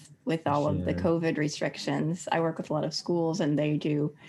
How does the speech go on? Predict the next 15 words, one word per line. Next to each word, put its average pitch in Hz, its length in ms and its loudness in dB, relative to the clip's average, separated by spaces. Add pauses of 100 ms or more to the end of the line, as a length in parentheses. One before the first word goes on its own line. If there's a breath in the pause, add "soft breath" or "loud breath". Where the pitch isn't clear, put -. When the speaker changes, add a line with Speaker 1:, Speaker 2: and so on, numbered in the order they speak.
(220 loud breath)
Speaker 1:
virtual 160 380 0
Speaker 2:
Mm-hmm. 127 120 0
Speaker 1:
tours. 151 300 2
I 151 60 0
imagine 147 380 -2
a - 20 -2
lot 127 140 -2
of 160 120 -2
organizations - 760 -4
are - 80 -4
doing - 300 -2
that - 200 -4
now. - 300 -2
So - 440 -4
I, 143 200 0